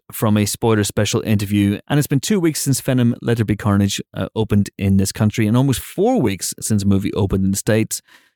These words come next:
So our spoiler special for that will be up very, very soon. Maybe even by the time you listen to this, maybe not. We shall see. Uh, but I've decided to bring you an extended glimpse at the Andy Serkis interview that I did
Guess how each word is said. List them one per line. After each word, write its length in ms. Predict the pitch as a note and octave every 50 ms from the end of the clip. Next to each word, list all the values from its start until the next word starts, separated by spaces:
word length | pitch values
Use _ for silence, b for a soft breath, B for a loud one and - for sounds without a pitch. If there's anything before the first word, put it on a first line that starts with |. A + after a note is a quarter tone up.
| b -
So 360 | - B2+ A2+ G#2+ G#2+ A2 - -
our 120 | G#2+ A2
spoiler 340 | - - - F#3 F#3+ E3+ D3
special 280 | - D3+ C3 - -
for 80 | - A#2
that 200 | A#2 A2 - -
will 140 | A#2 A2+ G2+
be 160 | G2 G#2+ - -
up 160 | G#2+ G#2+ - _ _ _ _ _ _ -
very, 260 | - D3 D3 C3+ B2+
very 240 | A2 - G#2+ G2 G2
soon. 280 | - - A#2 A#2+ C3
Maybe 240 | C#3+ F#3 G3 F3+ F#3+ D#3
even 240 | D#3+ F#3 F3+ F3
by 100 | E3+ E3 C#3+
the 60 | C#3+
time 180 | - C#3+ C3+ A#2+
you 60 | A#2
listen 200 | A2+ G#2+ A#2 G#2+
to 40 | G2+
this, 320 | G2+ F#2+ G2 G2 - - - _ -
maybe 300 | - G2 F#2+ F#2 G2+ G2
not. 260 | F#2 E2 D2 C#2 -
We 100 | - F#2
shall 160 | - - G2
see. 260 | - - F#2 E2 D#2+ B B B B B B -
Uh, 240 | - G#2+ G#2+ G#2+ G#2
but 220 | G2+ A#2+ A2 G#2 - -
I've 160 | - A2 G#2
decided 460 | - G#2+ - - D3+ D3 C#3+ C3+ - - _
to 200 | - A#2+ A2+ G#2+
bring 300 | G#2 - - D3+ D3+ C3
you 240 | A#2+ A2+ A2 G#2+ - -
an 160 | - A2 G#2+
extended 1000 | G#2+ G#2 - - - - - - _ - A#2+ D3+ F3 F3 F3 D3+ E3 D#3+ C#3+ - - _ _ _ _ _ -
glimpse 600 | B2 B2 C#3+ D#3+ B2 F#2+ - - - - - - - -
at 360 | G#2 G2 G2+ G2+ F#2+ - -
the 400 | C#2 - G#2 G#2 G#2 G2+ G2+ - - -
Andy 260 | G2 A#2 B2+ B2 C3
Serkis 420 | A#2+ - - C3 A#2+ - A2 -
interview 300 | - - G2+ - - F#2+ F#2
that 120 | F#2+ F#2
I 80 | F#2+ F#2
did 280 | E2+ F#2 F#2+ F#2+ -